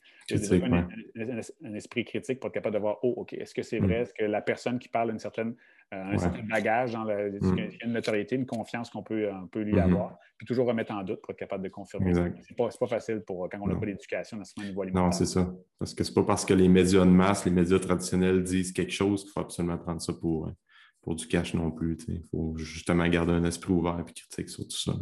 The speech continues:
Speaker 2: Exact.
Speaker 1: Ouais. Puis comme tu dis, ben, il faut plus jamais que ça ferme. <laughs>
Speaker 2: Non, c'est, on va
Speaker 1: Ouais.
Speaker 2: s'organiser. Comme je dis, avec
Speaker 1: Exact.
Speaker 2: le, avec le A Q, on va, on va s'organiser pour que
Speaker 1: Ouais.
Speaker 2: ça,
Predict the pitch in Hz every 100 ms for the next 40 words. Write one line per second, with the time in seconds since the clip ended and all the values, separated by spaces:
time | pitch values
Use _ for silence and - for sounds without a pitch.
0 | - _ _ _ - - - 104 104 101
1 | 87 - - _ _ _ - - 90 92
2 | 87 98 98 82 - 85 - 87 87 85
3 | 87 - 82 80 - - - 107 - 92
4 | - - 110 131 160 - 120 117 117 95
5 | 117 113 113 107 123 131 - _ - 104
6 | 87 85 87 120 - 110 113 120 117 113
7 | - 127 117 101 101 98 104 95 - 98
8 | 95 95 95 90 - 85 87 87 85